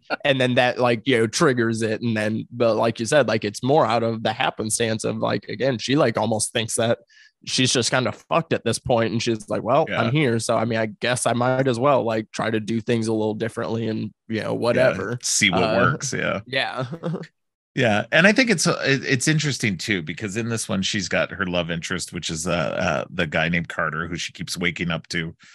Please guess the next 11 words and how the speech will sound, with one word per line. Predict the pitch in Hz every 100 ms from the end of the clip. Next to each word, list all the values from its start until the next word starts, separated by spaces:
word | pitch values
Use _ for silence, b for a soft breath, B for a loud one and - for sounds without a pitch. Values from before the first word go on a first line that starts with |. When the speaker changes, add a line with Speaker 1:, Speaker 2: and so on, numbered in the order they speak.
| b -
Speaker 1:
uh, | 85
every | 64 82 82
morning. | 82 85 87 B B B -
And, | 110 110
uh, | 101 95 78
there's | 113 107
a, | 110
there's | 101 117
a | 110
funny | - 151 147
bit | 98 104 98